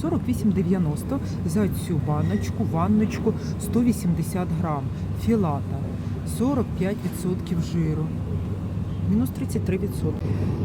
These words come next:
Оцей сир виготовляють в Німеччині з блакитною чи зеленою, навіть пліснявою. Ось такий Гранд Баварес, сімдесят п'ятдесят за сто грам. Написано, що з блакитною пліснявою.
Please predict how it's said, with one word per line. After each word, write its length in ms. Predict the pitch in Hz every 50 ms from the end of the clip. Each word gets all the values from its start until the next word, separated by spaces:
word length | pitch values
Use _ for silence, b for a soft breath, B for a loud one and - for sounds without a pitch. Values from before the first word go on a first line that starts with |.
| - - - - - -
Оцей 220 | - - - 220 202
сир 240 | 196 - 196 175
виготовляють 720 | 156 170 160 175 190 - 196 180 170 165 151 147 147 135 - -
в 20 |
Німеччині 840 | 185 214 262 254 180 165 160 - - - - 214 220 214 220 240 240 247 247 B 156 B B B 185 175
з 80 | -
блакитною 640 | - 185 202 202 - 185 180 - 165 160 156 147 139 - -
чи 60 | 151
зеленою, 500 | 147 165 175 165 143 143 151 165 175 180 170
навіть 200 | 165 156 - - - - 147 135 131 - -
пліснявою. 800 | 165 175 185 175 160 - - 180 175 170 160 165 170 160 165 165 170 B B B B B B B -
Ось 80 | - -
такий 280 | - 185 - - 190
Гранд 480 | 160 180 185 180 165 156 156 147 147 135
Баварес, 600 | 160 165 143 151 147 151 160 202 262 - - - B B B B B B
сімдесят 680 | - - - 220 208 196 190 214 196 165 - 170 147 156 - -
п'ятдесят 640 | - 175 156 151 190 185 - - - 285 302 339 339 - - -
за 140 | 156 170 175
сто 260 | - - - 247 240
грам. 260 | 175 165 156 143 143 147 151 -
Написано, 400 | 160 - - 220 - - 220 208
що 160 | 190 - 208
з 40 | 190
блакитною 580 | 170 180 202 202 - - - - - 143 143 131 123 -
пліснявою. 400 | 143 127 - - - 147 135